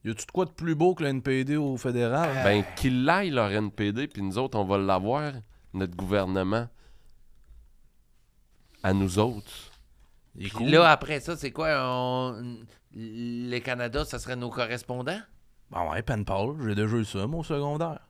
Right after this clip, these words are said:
Speaker 1: Il habite au Manitoba.
Speaker 2: Tu vas pouvoir y aller, les
Speaker 1: Je
Speaker 2: voir,
Speaker 1: lui
Speaker 2: les
Speaker 1: dis, « Get the
Speaker 2: Rocheuses.
Speaker 1: fuck off, I don't wanna talk. I don't wanna talk to you, I don't want your lovin'. »
Speaker 3: Mais il, il va-tu y avoir un bureau de change ?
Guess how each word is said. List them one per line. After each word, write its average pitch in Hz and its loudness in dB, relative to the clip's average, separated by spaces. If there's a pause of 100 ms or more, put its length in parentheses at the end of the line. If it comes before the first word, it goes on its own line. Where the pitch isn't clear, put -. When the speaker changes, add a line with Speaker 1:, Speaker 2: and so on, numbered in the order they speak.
(1400)
Speaker 1:
Il 98 -4
habite 87 -8
au 117 0
Manitoba. 117 2
Speaker 2:
Tu 101 -4
vas 107 4
pouvoir 170 0
y 180 2
aller, 95 4
les 147 -2
Speaker 1:
Je 135 -2
Speaker 2:
voir, 139 2
Speaker 1:
lui 135 6
Speaker 2:
les - 4
Speaker 1:
dis, « 110 0 (180)
Get - 0
the - 2
Speaker 2:
Rocheuses. 156 4
Speaker 1:
fuck 113 2
off, 110 2 (100)
I 104 2
don't 101 0
wanna 101 -2
talk. 90 -6 (1600)
I 92 -8
don't 95 -2
wanna 98 -2
talk 98 -4
to 90 -6
you, 101 -2
I 90 -2
don't 92 -2
want 92 -2
your 92 -2
lovin'. » 101 -4 (840)
Speaker 3:
Mais 95 -12
il, 87 -14
il 90 -12
va-tu 90 -12
y 98 -4
avoir 98 -4
un 98 -8
bureau 92 -8
de - -16
change ? 175 -10